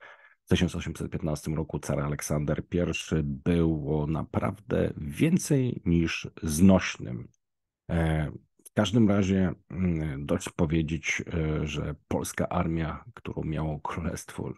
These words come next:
liczyła sobie, uwaga, około trzydziestu tysięcy Polaków. E, w większości byli to chłopi, mm, przeszkoleni do służby, ale to była naprawdę licząca się siła. E,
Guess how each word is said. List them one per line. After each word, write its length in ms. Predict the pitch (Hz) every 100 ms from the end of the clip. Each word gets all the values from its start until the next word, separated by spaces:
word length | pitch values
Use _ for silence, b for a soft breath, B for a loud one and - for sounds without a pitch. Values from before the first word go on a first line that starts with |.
| -
liczyła 340 | - 98 -
sobie, 340 | - 73 76 -
uwaga, 340 | 90 - -
około 300 | - - 65
trzydziestu 580 | - - 120 - 143 139
tysięcy 640 | 131 - 95 107 - 104 - _
Polaków. 720 | - 110 90 - - - - _ _ _ _ _ -
E, 320 | 82 64 76
w 40 | 82
większości 420 | - - 190 185
byli 220 | 160 156
to 120 | 147
chłopi, 500 | 143 - 151 - 78 -
mm, 280 | 85 80 -
przeszkoleni 560 | - 90 - 80 82 80
do 100 | 78
służby, 360 | - 95 101 -
ale 180 | 82 -
to 120 | 110
była 260 | - 135
naprawdę 640 | 131 - 143 151 151 151 143 - - 76
licząca 720 | 76 107 104 - 135 165 156
się 200 | 131 123
siła. 640 | 120 - 165 139 76 69 80 b b b b _ _
E, 440 | 90 85 85 76